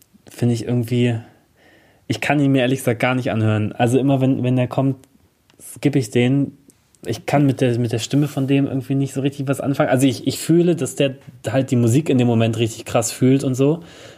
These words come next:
Und dass der das wahrscheinlich selber total mitleidet bei, äh, Würde für dich sterben. Aber ich kann mir das nicht so richtig geben. Es ist für mich ein Ticken zu sehr,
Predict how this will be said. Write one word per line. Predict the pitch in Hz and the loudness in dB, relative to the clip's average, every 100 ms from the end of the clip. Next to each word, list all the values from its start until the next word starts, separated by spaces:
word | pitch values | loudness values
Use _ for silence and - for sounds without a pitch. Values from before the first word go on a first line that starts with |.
| - | -8
Und | 123 113 | -2 0
dass | 123 | 0
der | - | 0
das | 110 113 131 | 0 0 0
wahrscheinlich | 120 107 135 110 | -2 0 0 2
selber | 123 127 | 2 2
total | - - 113 | -2 0 0
mitleidet | 113 113 120 120 123 | 2 2 0 0 -2
bei, | 123 110 110 | 0 2 2
äh, | 110 107 104 | 0 -2 -2
Würde | 113 110 | 0 0
für | 120 | 0
dich | 107 | -2
sterben. | - 110 120 131 - - - - - _ _ | 2 2 2 -2 -10 -20 -20 -20 -20 _ _
Aber | - 113 | -4 -2
ich | 117 - _ _ - _ - - | -4 -8 _ _ -20 _ -20 -14
kann | - 147 | -6 0
mir | 143 | 0
das | 135 - - - | -2 -8 -8 -6
nicht | 139 135 139 | -2 0 2
so | 143 | 2
richtig | 147 - 113 | 2 0 -2
geben. | - 117 | 2 2
Es | 117 | 0
ist | 147 | 0
für | 151 | 2
mich | 147 | 2
ein | 151 - | 0 0
Ticken | 175 175 | -2 -2
zu | 165 151 | 0 2
sehr, | 143 139 139 135 - - | 4 4 2 0 -4 -8